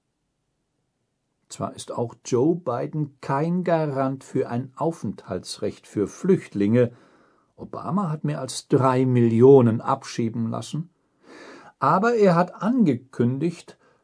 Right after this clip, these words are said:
dass er das Kontingent für Asylsuchende deutlich erhöhen will.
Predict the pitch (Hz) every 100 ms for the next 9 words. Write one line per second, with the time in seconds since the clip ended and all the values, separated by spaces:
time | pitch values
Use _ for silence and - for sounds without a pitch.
0 | _ - 113 - - 110 101 104 - -
1 | - - 101 - 110 95 98 196 127 -
2 | - 113 90 98 92 180 208 127 139 147
3 | 120 117 110 - 101 98 - 101 - 160
4 | 139 160 135 98 76 73 64